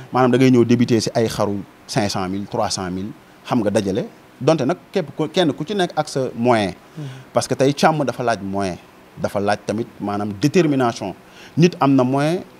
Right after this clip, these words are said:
Speaker 1: te, maanaam, jëndul xar bu baax.
Speaker 2: Dëgg la.
Speaker 1: Day dem jënd xar bu tane, jéem a naan, non, xaaral ma lijjanti ko fii, lijjanti ko fële. Donc mën na sotti, parce que exception mën na am. Maanaam nit ki tey am na xar bu tane sax, xar bi jural ko champion.
Speaker 2: Dëgg la.
Speaker 1: Mais maanaam tey,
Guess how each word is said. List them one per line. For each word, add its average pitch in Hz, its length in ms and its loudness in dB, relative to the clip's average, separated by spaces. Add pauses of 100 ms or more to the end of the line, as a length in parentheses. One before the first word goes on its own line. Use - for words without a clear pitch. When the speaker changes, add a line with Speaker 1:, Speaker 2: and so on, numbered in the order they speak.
(140)
Speaker 1:
te, 120 80 -2
maanaam, 123 320 2
jëndul 120 240 -4
xar 113 180 -4
bu 110 120 -8
baax. 85 200 0 (300)
Speaker 2:
Dëgg 151 100 -10
la. 131 220 -10
Speaker 1:
Day 107 100 -2
dem 107 140 0
jënd 110 180 0
xar 104 180 -4
bu 95 160 -4
tane, 117 420 0 (440)
jéem 123 200 4
a 113 60 4
naan, 107 160 4
non, 107 160 2
xaaral 107 300 4
ma 104 140 -2
lijjanti 110 480 0
ko 113 100 0
fii, 127 240 0
lijjanti 117 340 -2
ko 113 100 -2
fële. 117 280 -4 (320)
Donc 165 260 2
mën 247 400 -2
na 320 80 6
sotti, 202 320 -4 (240)
parce - 140 -6
que - 120 -14
exception 175 360 -2
mën 143 160 0
na 170 120 0
am. 101 160 -4
Maanaam 185 260 0
nit 233 100 -4
ki 220 160 -4 (340)
tey 226 280 2 (800)
am 277 160 6
na 262 80 6
xar 214 260 0
bu 175 140 0
tane 180 260 2
sax, 190 160 -6 (160)
xar 196 140 -2
bi 165 100 -2
jural 156 180 -2
ko 156 80 -4
champion. 160 400 -6 (140)
Speaker 2:
Dëgg 170 140 -6
la. 135 160 -10 (180)
Speaker 1:
Mais 139 100 2
maanaam 220 300 4
tey, 165 260 2